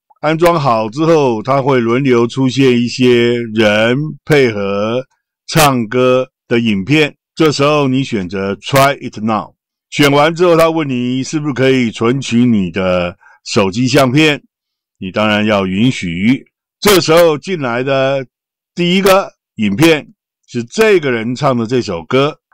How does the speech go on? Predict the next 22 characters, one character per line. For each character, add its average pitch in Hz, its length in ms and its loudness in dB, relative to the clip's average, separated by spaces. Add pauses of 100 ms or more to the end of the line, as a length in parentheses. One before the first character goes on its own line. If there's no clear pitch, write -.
您 185 260 4
可 180 140 2
以 143 160 0
挑 139 600 -2 (500)
哪 113 340 -2
个 110 160 -6
照 135 300 2
片 127 320 -6 (480)
要 120 240 0
跟 117 240 -4
他 110 240 0
对 127 260 0
应。 113 240 -4 (760)
所 139 180 0
以 156 60 0
我 135 180 2
挑 160 220 2
了 160 100 -2
这 165 80 -4
个 160 100 -4
照 156 240 2
片， 147 560 0